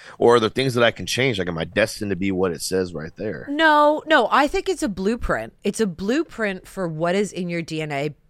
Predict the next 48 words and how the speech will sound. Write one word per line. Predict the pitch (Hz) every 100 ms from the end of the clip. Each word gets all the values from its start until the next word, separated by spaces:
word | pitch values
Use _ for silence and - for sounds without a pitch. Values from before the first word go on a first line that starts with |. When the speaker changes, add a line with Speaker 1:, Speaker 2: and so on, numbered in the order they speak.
| _
Speaker 2:
based | - 160 170 - - - - _ _ _ _ _ _ -
on | 165 156 151 151 143
where | - 160
you're | 165 160 165
born, | 151 143 143
what | 151
time | - 135
you | 135
were | 135
born, | 139 131 139 -
and | 160 160 156 156
Speaker 1:
See, | - 170
I | 139
don't | 175
wanna, | 190 151 -
I | 147
don't | 180
want | 180
anyone | 139 156 151
else | 139 139
knowing | 131 135 139 135 113
what | 113 110 -
time | 131 139 143
or | 117
Speaker 2:
No, | 311
Speaker 1:
date |
I | 403
Speaker 2:
no. | 403
Speaker 1:
was | -
born, | 120 127 127
because | 117 110
I | 120
want | 180 160
that | 139
information | 139 131 131 120 107
to |
be | 113 104 - - -
ours. | - 139 117 120
Like, | 117
there's | 120 185
people | 185 170 139
that, | 123 - 127
that | 131
I | 120
don't, | 123 73 - - - -
that | 135
I, | 131 135
I, | 120 143 - -